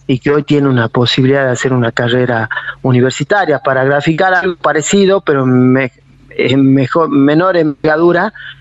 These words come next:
fue cuando, este, el presidente Perón, por decreto, elimina, este, el arancel, o sea, la gratuidad universitaria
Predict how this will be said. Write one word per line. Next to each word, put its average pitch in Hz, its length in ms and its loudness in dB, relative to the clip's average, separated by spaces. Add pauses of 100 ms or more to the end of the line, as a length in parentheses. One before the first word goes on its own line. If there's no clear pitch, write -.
(100)
fue 170 600 0 (240)
cuando, 120 1500 0 (180)
este, 127 380 -4
el 127 80 -2
presidente 147 520 0
Perón, 156 440 -2
por 143 180 -2
decreto, 160 680 -2 (240)
elimina, 147 880 0
este, 120 320 -2
el 120 120 0
arancel, 131 600 0
o 123 60 0
sea, 131 160 -2
la 127 120 -2
gratuidad 139 440 0
universitaria 160 920 0